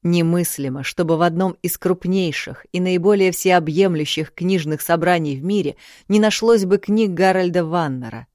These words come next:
Его ранние романы имели некоторый успех, а обязательства широко обсуждались.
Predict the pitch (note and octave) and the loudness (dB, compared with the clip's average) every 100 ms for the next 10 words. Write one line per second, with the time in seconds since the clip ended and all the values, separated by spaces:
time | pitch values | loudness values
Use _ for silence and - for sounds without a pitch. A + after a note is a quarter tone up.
0 | _ _ _ _ - _ _ F3+ G#3 F#3+ | _ _ _ _ -20 _ _ 2 4 4
1 | F#3 F#3 E3+ D3+ C#3+ C#3+ D#3 G3+ D#3 C3+ | 4 4 2 0 -2 -2 0 -2 -2 -8
2 | - _ - D#3+ E3 F3 F3 F#3 F#3+ G3 | -14 _ 0 2 4 2 2 0 0 0
3 | G3 - G#3 - G#3+ F3+ C3+ - _ _ | 0 0 -6 -4 0 0 0 -14 _ _
4 | _ _ - C#3+ C3+ D3+ C#3 D3 B2+ F#3+ | _ _ -4 -4 -2 -4 -2 -2 2 0
5 | G3+ C#3+ C3 - A2+ - E3 D#3 D3 D3+ | 0 -6 -10 -12 -12 -8 -2 -2 0 0
6 | C#3+ - E3+ D3+ F#3+ D#3+ C#3 - | 0 -2 -6 -2 -2 -2 -4 -8